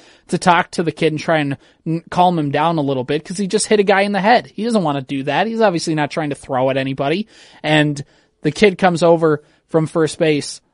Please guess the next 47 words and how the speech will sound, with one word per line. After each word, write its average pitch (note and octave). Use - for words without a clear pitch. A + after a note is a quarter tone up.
the D3+
runner E3
who E3
just A3+
got A3
hit A3
in G#3
the D#3
head F#3+
by D#3
that D3+
pitcher. F3
And F#3+
he F#3+
just F#3
says, G3
"Hey B3+
man, F#3+
you're G3
doing A3
great. B3
I A#3
know A#3+
it's G#3
not F#3
your D3
fault." D3+
That, G#3+
that's C4+
awesome. C4
I F#3+
love A3+
that. A#2+
That's E3+
so G3
great, D3+
uh, D3
to D#3
see D#3+
that C#3
because D#3+
there's F3+
a F#3+
lot F#3
of D#3+
adults D3
who B2+